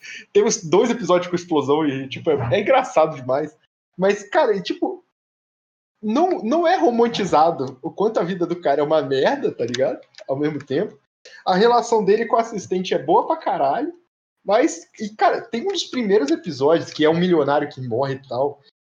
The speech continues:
Tem uma cena que passa muito despercebido, mas isso ficou tanto na minha cabeça, velho. E, tipo, eu acho que é meio mongol, é, é,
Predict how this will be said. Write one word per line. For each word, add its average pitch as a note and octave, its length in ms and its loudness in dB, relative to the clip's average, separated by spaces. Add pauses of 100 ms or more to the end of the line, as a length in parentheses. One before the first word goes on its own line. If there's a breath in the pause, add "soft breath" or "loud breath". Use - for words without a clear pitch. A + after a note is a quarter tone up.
(140)
Tem G#3+ 120 0
uma E4+ 220 2
cena F3+ 480 0
que F#3 120 -10
passa A3 320 0
muito G#3+ 300 -6
despercebido, G#3+ 600 -4
mas G#3 140 0
isso F4+ 200 -6
ficou C#4+ 220 -4
tanto C4 280 -4
na A#3+ 60 -6
minha A3+ 180 -2
cabeça, E3+ 500 -2
velho. B2 240 2
E, E3+ 80 -4
tipo, F3 480 -2 (440)
eu B3+ 100 4
acho F4 160 0
que F#4 80 2
é - 20 2
meio E4+ 200 6
mongol, E3+ 680 2
é, C3+ 120 2 (140)
é, D3+ 260 -2